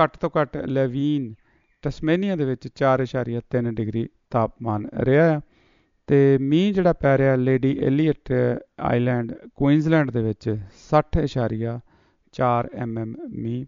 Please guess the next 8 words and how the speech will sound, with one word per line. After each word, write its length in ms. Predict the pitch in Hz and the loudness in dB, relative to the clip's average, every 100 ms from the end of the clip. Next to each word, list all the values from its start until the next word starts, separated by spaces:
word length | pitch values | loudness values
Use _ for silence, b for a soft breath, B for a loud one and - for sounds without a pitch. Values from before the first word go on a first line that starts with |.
| - | -4
ਪੈ 160 | 110 | -2
ਚੁੱਕਾ 340 | 95 - - 92 | -2 -6 -8 -8
ਹੈ। 120 | 87 87 b b b b b b b b _ _ _ - | -8 -14 b b b b b b b b _ _ _ 0
ਚੱਲਦੇ 280 | 165 170 | 0 2
ਹਾਂ 200 | 208 208 | 0 0
ਦਰਬਾਰ 360 | 175 160 160 156 | -2 -2 0 0
ਸਾਹਿਬ 220 | - 165 | -2 -6
ਅੰਮ੍ਰਿਤਸਰ, 560 | 160 151 165 - 180 | -4 -4 -6 -4 -4